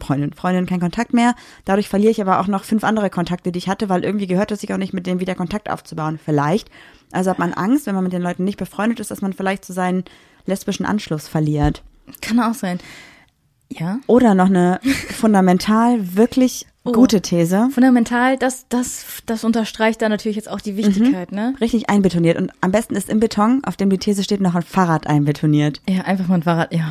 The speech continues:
Speaker 1: Kann man
Speaker 2: Boah,
Speaker 1: mal
Speaker 2: ich
Speaker 1: machen.
Speaker 2: bin geschädigt für
Speaker 1: Richtig
Speaker 2: immer.
Speaker 1: gut. Oder vielleicht auch ein Backblech und eine Badezimmerarmatur.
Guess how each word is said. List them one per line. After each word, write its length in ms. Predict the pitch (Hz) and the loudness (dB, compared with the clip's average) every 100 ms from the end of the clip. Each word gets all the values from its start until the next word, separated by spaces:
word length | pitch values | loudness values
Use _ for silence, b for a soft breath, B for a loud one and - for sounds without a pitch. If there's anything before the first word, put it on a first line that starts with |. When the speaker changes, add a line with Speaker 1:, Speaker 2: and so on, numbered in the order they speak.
| - | 2
Speaker 1:
Kann 120 | 190 | 4
man 80 | 175 | 6
Speaker 2:
Boah, 60 | |
Speaker 1:
mal 40 | 165 | 4
Speaker 2:
ich 60 | |
Speaker 1:
machen. 140 | 165 165 | 2 2
Speaker 2:
bin 100 | 165 | -2
geschädigt 420 | 165 - 170 170 | -4 -4 -4 -2
für 100 | - | -2
Speaker 1:
Richtig 160 | 170 170 | 0 0
Speaker 2:
immer. 100 | 165 | 0
Speaker 1:
gut. 180 | 160 180 | 0 0
Oder 160 | 180 | 0
vielleicht 200 | 180 170 | 0 0
auch 60 | 160 | 0
ein 100 | 160 | 0
Backblech 480 | 170 - 160 151 - | -2 -2 -2 -2 -4
und 200 | 156 156 | -4 0
eine 200 | 156 147 | 0 0
Badezimmerarmatur. 960 | 160 160 147 156 143 151 147 165 160 | 0 0 0 -2 0 0 0 0 -2